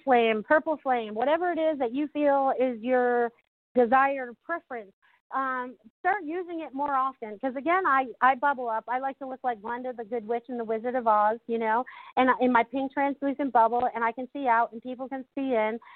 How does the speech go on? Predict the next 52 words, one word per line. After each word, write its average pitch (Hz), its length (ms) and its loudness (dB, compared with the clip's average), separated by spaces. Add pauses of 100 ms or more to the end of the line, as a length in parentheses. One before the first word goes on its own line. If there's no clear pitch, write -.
(160)
And 294 100 6
it 302 80 6
was 302 100 4
awesome 285 440 0
because 233 260 -8
I 240 80 -4
used 285 320 -12
it 262 180 -6
on 233 160 -6
the 226 80 -10
highway 247 420 -4
the 240 120 -8
other 220 220 -8
day, 214 320 -6 (360)
um, 233 200 2
before 262 300 0
we 269 120 -4
got 240 220 6
in 233 80 -4
the 226 80 -8
car. 233 340 4
And 220 100 -4
as 220 140 -4
we're 247 140 -6
driving 247 420 0
up 233 120 -8
to 226 100 -10
Tampa 262 360 -4
and 208 280 -6
stuff, 214 260 6 (400)
I 240 180 6
noticed 294 360 -2
that 262 120 2
we 277 140 -6
have 254 220 -4
this 226 200 -6
really, 262 540 -6
really 247 300 -6
big 233 280 -6 (140)
circle 240 320 0
around 214 320 -2
us. 202 180 -2
And 220 80 -4
I 220 140 2
looked 240 180 0
at 226 140 -2
the 214 80 -12
boyfriend 226 460 -4
and 214 100 -6
I'm 208 100 -4
like, 214 160 -10
"Hey, 320 380 2